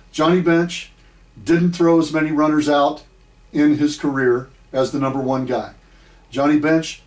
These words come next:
had more pass balls in his career than the number one guy.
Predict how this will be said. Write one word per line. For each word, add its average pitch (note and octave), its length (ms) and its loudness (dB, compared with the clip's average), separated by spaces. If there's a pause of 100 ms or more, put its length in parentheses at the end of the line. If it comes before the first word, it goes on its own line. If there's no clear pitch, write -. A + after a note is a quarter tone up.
had C#3+ 240 -2
more D#3 260 2
pass D#3+ 340 0
balls D#3 380 0
in B2+ 80 -6
his B2+ 180 -6
career C#3+ 400 0
than A#2+ 160 -4
the B2 60 -6
number B2+ 220 -2
one C3 240 -2
guy. B2+ 300 -2